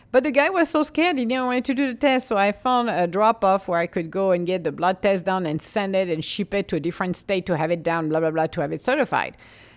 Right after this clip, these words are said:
So, but it was interesting. It's like, "Yes, I want to know what you're gonna do to me. I want to understand what you're doing it. I want you to show me things. And so I understand. I'm not taking a yes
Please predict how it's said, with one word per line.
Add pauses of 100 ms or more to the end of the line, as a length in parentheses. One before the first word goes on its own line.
So,
but
it
was
interesting.
It's
like,
"Yes,
I
want
to
know
what
you're
gonna
do
to
me.
I
want
to
understand (580)
what
you're
doing
it.
I
want
you
to
show
me (320)
things. (200)
And
so
I
understand.
I'm
not
taking
a
yes